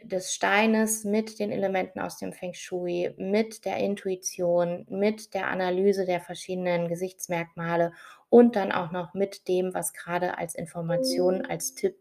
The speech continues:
wichtig ist für denjenigen Menschen, der sein Gesicht liest,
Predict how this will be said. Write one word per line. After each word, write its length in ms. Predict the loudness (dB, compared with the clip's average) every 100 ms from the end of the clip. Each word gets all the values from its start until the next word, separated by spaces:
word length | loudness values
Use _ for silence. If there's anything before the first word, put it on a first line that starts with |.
| -2
wichtig 580 | 2 2 0 -10 -10 -6
ist 280 | -4 -4 -12 -16 -16 -16 -16
für 880 | -14 -4 2 8 8 8 6 2 -6
denjenigen 760 | -4 0 2 0 -2 -2 -2
Menschen, 320 | -2 -2 -2 -6
der 140 | -6
sein 260 | -4 -4 -4
Gesicht 520 | -4 -4 -6 -10 -12
liest, 540 | -4 0 0 -2 -8